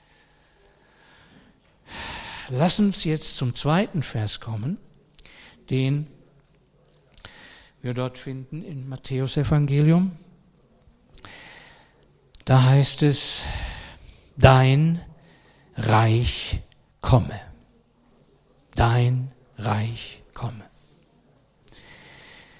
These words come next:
Dein Reich komme. Was bedeutet das? Ist das Reich Gottes schon da oder ist es noch nicht da? Wenn es heißt, „Dein Reich komme“,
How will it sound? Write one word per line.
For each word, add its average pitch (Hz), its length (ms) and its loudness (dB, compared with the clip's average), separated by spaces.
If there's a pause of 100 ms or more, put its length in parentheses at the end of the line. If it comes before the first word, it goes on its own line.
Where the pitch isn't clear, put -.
(1900)
Dein 151 420 8
Reich 120 520 -2
komme. 107 320 -2 (420)
Was 139 180 -2
bedeutet 185 600 -2
das? - 160 -20
Ist - 280 -10
das 165 200 -4
Reich 156 240 0
Gottes 160 320 2
schon 135 400 2
da 165 440 6 (1120)
oder 202 200 4
ist 190 120 -2
es 196 120 -4
noch 208 180 -4
nicht - 280 -4
da? - 100 0 (1120)
Wenn 135 160 0
es - 160 2
heißt, 131 380 -2
„Dein 131 200 2
Reich 120 360 -6
komme“, 143 460 2